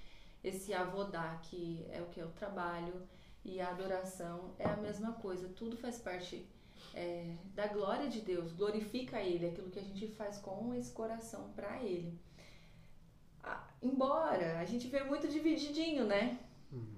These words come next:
Speaker 1: É muito assim, esse aqui é o trabalho de, de, pra Deus, isso aqui é a forma como eu, eu adoro a Deus, mas isso aqui é o trabalho. Então, o que eu faço lá,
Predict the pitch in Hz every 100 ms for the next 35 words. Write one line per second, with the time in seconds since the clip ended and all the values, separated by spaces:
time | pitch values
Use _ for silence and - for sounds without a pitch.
0 | - 190 202 220 226 247 262 214 180 180
1 | 190 190 196 196 - 254 208 175 196 240
2 | 262 240 247 247 247 247 233 170 165 -
3 | - - - - - - 170 - 175 -
4 | 190 190 214 233 247 - - - - 190
5 | 190 202 202 202 214 214 214 214 214 214
6 | 202 196 214 226 208 175 170 170 180 170
7 | 170 170 175 175 185 190 226 160 156 160
8 | 160 - - 175 170 185 185 196 196 185
9 | 190 185 185 - 180 170 180 220 226